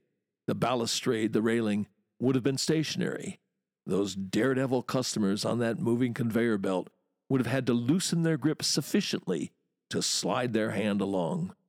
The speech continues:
The very fact that they didn't have a word for it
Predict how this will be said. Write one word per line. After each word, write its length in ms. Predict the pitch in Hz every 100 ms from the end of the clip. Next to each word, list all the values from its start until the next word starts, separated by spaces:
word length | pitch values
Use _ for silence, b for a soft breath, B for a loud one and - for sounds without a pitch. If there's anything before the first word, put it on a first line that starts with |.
| _ _ _ _ _ -
The 100 | 110
very 260 | 104 170 160
fact 520 | - 160 131 82 -
that 120 | 107
they 120 | 117
didn't 260 | 120 135 110
have 240 | 107 120
a 40 | 117
word 300 | 117 131 113
for 320 | - 80 78
it 140 | -